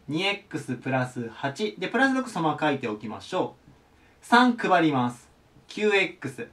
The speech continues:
で、マイナス二十一と。で、ちょっと数が多いんですが、九エックス、文字くっついてるんで、左に持ってくると、マイナス九エックス。で、二エックスとくっつけると、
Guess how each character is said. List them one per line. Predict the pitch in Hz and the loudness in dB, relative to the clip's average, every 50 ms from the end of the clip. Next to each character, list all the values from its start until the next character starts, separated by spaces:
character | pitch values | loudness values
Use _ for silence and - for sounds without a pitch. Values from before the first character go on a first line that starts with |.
| - - | -18 -14
で、 | - 190 196 | -10 -6 -2
マ | 170 160 147 147 | 0 2 2 2
イ | 143 | 0
ナ | 139 135 | -2 -4
ス | - 240 | -4 -2
二 | - 147 139 139 | -2 -2 -2 -2
十 | 123 117 110 104 | -4 -4 -6 -8
一 | 113 123 123 180 190 | -8 -8 -10 -8 -6
と。 | - - - - _ _ _ _ _ _ _ _ - _ _ _ _ _ _ _ _ _ _ _ _ _ _ _ _ _ _ _ _ _ _ _ _ - | -6 -6 -8 -8 _ _ _ _ _ _ _ _ -20 _ _ _ _ _ _ _ _ _ _ _ _ _ _ _ _ _ _ _ _ _ _ _ _ -8
で、 | 349 | 0
ち | - 302 | 4 4
ょ | 349 | 4
っ | |
と | 339 247 | 4 6
数 | - 302 311 302 302 | 8 8 8 10 10
が | 240 - - | 8 8 8
多 | 180 233 262 285 | 8 6 6 6
い | 277 247 | 4 4
ん | 208 | 2
で | 180 - | 2 0
す | - 180 | -2 0
が、 | - 262 262 220 - - | 4 6 6 6 6 2
九 | - - 254 285 294 | -4 0 6 8 8
エ | 302 | 8
ッ | 311 302 | 6 4
ク | - 233 | 2 -2
ス、 | 220 - - - - - - | 0 0 0 -2 -2 -6 -2
文 | 147 208 247 254 | 2 2 4 4
字 | 233 220 | 4 4
く | - 196 | 4 2
っ | 190 | 2
つ | - - 220 | 4 6 6
い | 220 214 | 6 8
て | 202 | 6
る | 180 185 | 6 6
ん | |
で、 | 208 208 196 | 6 4 4
左 | - - 214 220 269 277 277 269 | 2 0 4 6 6 6 8 8
に | 254 247 | 8 8
持 | 233 226 226 | 10 8 8
っ | 220 | 6
て | - 240 | 4 0
く | 220 233 | 2 6
る | 208 202 208 | 6 8 10
と、 | - 277 220 131 | 10 10 10 8
マ | 117 127 165 220 262 | 6 8 8 10 10
イ | 277 277 | 8 6
ナ | 262 254 | 4 4
ス | 262 - 285 220 - | 2 2 0 0 0
九 | - - 185 180 170 | -2 4 8 10 10
エ | 170 | 10
ッ | 170 - | 10 6
ク | - 135 | -2 -6
ス。 | 131 117 107 - - - - - _ - | -6 -6 -8 -8 -10 -20 -20 -16 _ 0
で、 | 294 277 | 6 8
二 | 247 240 254 | 10 10 10
エ | 262 | 8
ッ | 269 254 | 6 2
ク | - - 196 | -4 -6 -8
ス | - - | -8 -6
と | - 165 160 | -6 -6 -4
く | - 240 247 | 2 2 0
っ | 226 - - - | 0 0 -12 -20
つ | - - - | -20 -14 -4
け | - 247 240 226 | 2 2 2 4
る | 208 202 | 2 0
と、 | - - 285 254 - - - | 2 4 6 6 4 2 -6